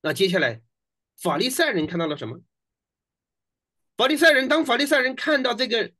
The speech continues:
这个素来瞎眼的人，他的眼睛都开了以后，法利赛人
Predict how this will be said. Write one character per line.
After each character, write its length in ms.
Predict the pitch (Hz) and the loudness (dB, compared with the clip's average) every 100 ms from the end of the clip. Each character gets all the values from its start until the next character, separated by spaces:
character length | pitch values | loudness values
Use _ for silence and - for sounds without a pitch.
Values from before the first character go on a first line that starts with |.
| _ | _
这 140 | 294 | -4
个 140 | 247 214 | -4 -8
素 380 | - - 302 | -8 -6 -2
来 140 | 220 214 | 0 0
瞎 260 | 240 262 | 0 0
眼 180 | 247 175 | 0 0
的 80 | 202 | 2
人， 320 | 175 165 180 _ _ _ _ _ _ _ - | 2 0 -4 _ _ _ _ _ _ _ 0
他 320 | 220 220 - _ _ _ _ | 0 0 -6 _ _ _ _
的 80 | 196 | -4
眼 300 | 190 180 156 | 2 2 2
睛 200 | 226 233 | -4 0
都 140 | 208 | 0
开 240 | 202 - 254 | 0 -2 0
了 100 | 226 | 0
以 140 | 160 | 0
后， 280 | 208 190 175 _ _ _ _ _ _ _ _ _ _ _ _ _ | -2 -4 -4 _ _ _ _ _ _ _ _ _ _ _ _ _
法 120 | 135 | -4
利 100 | 160 | 0
赛 160 | 175 208 | 2 0
人 380 | 151 127 135 | 0 -2 -6